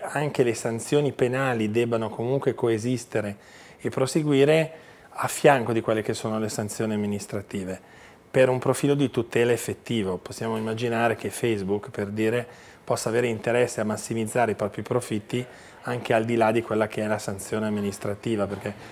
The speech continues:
potrebbe guadagnare ben più di quella che è la sanzione amministrativa.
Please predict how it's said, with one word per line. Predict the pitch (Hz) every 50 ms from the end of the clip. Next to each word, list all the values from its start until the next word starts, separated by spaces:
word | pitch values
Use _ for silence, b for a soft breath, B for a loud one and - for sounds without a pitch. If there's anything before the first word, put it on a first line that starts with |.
| B B B
potrebbe | - - 113 113 113 113
guadagnare | 107 113 104 104 104 117 120 127 127 113
ben | 110 113 110 104 101 101
più | - - 147 135 117
di | 104 107 101
quella | - - 107 104 104 104
che | 101 -
è | 104
la | 101
sanzione | 98 - 107 98 95 - - 107
amministrativa. | 98 95 92 - - - - - 95 82